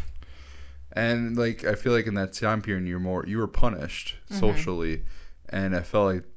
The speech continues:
Speaker 1: horror films in general kind of punish you for having sex. And this is there, very much a Scream, you know, like, don't have
Speaker 2: Basically.
Speaker 1: sex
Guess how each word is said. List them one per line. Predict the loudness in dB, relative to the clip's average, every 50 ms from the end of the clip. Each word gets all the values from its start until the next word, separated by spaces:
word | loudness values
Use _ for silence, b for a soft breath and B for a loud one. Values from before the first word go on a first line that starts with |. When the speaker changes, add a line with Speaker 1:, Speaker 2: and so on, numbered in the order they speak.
| -12 -10 -2
Speaker 1:
horror | 2 4 4 4 4
films | 2 2 0 0 0 0 -2 -4
in | -6 -6
general | -4 -2 0 2 2 2 2 0
kind | 0 0 0 -2
of | 2 6
punish | 8 8 8 6 0 -4 -4 -6
you | -6 -6
for | -6 -6 -6
having | -6 -6 -8 -10
sex. | -6 -4 -4 -4 -4 -6 -6
And | -6
this | -6 -6 -8
is | -6 -2
there, | 0 0 0 0 -2
very | -2 -2 0 0 2 4
much | 4 4 4 4
a | 0
Scream, | -4 -4 -4 -2 0 0 0 0 -2 -4 -2 -2 B B B B B B B B B 2
you | 2 2
know, | 2 2 0 0 0
like, | 0 0 -2 -2 -6 -10 -12 -6 2
don't | 4 6 6 6 6 4
have | 4 4 2
Speaker 2:
Basically. | 2 0 0
Speaker 1:
sex | 0 2 2 2 4 8 8 8 10 10 10